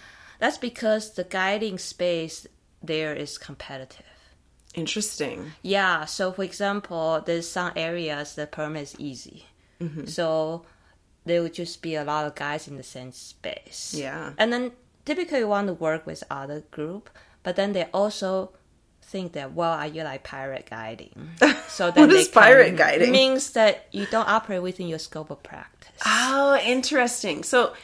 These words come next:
Speaker 2: is it up to these
Speaker 1: They can
Speaker 2: people?
Speaker 1: report you.
Speaker 2: Oh, I see.
Speaker 1: Yeah.
Speaker 2: So they're looking to report me?
Speaker 1: Then, then,
Speaker 2: Oh, gosh,
Speaker 1: then,
Speaker 2: that
Speaker 1: then
Speaker 2: makes
Speaker 1: they
Speaker 2: it worse.
Speaker 1: maybe can eliminate the s-, uh, the competition.
Speaker 2: Oh, wow. That's terrible.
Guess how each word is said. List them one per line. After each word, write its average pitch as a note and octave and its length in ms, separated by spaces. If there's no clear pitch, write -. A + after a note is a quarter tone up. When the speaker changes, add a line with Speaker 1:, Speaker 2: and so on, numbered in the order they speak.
Speaker 2:
is C4 200
it E4+ 160
up C#4+ 220
to C4 500
these F3 720
Speaker 1:
They A3+ 140
can C#4 140
Speaker 2:
people? C#4+ 260
Speaker 1:
report C4+ 160
you. - 280
Speaker 2:
Oh, A#3+ 240
I C#4 220
see. - 460
Speaker 1:
Yeah. F#3 180
Speaker 2:
So A3 120
they're A3+ 160
looking B3 480
to B3 140
report G#3+ 480
me? - 240
Speaker 1:
Then, A#3+ 320
then, C4 400
Speaker 2:
Oh, D4 180
gosh, E4+ 400
Speaker 1:
then, B3 220
Speaker 2:
that B3+ 100
Speaker 1:
then - 40
Speaker 2:
makes C#4+ 120
Speaker 1:
they A#3+ 80
Speaker 2:
it C4 60
worse. C#4+ 300
Speaker 1:
maybe C4+ 280
can A3 260
eliminate G#3 1000
the E3 180
s-, - 380
uh, D#3+ 340
the E3+ 100
competition. E3 760
Speaker 2:
Oh, F#3+ 160
wow. F#3+ 600
That's A3+ 320
terrible. D5+ 960